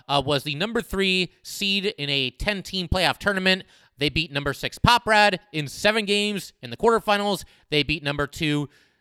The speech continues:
Zvolin in six games in the semis, and then they fell to top-seeded Slovan Bratislava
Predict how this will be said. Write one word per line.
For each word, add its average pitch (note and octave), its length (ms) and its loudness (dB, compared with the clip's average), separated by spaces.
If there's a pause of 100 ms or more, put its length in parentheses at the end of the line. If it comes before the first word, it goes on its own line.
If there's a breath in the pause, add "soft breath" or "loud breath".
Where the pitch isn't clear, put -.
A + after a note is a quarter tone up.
Zvolin A#3 640 4 (180)
in B2+ 100 -10
six - 240 -6
games F3 260 -2
in C#3+ 60 -4
the C3 60 -4
semis, G3 520 0
and C#3+ 120 -6
then D3 80 -6
they C#3+ 100 0
fell F3 360 2
to D3+ 140 -8
top-seeded F#3 640 -2 (160 soft breath)
Slovan F3 640 2 (280 soft breath)
Bratislava C#3 680 6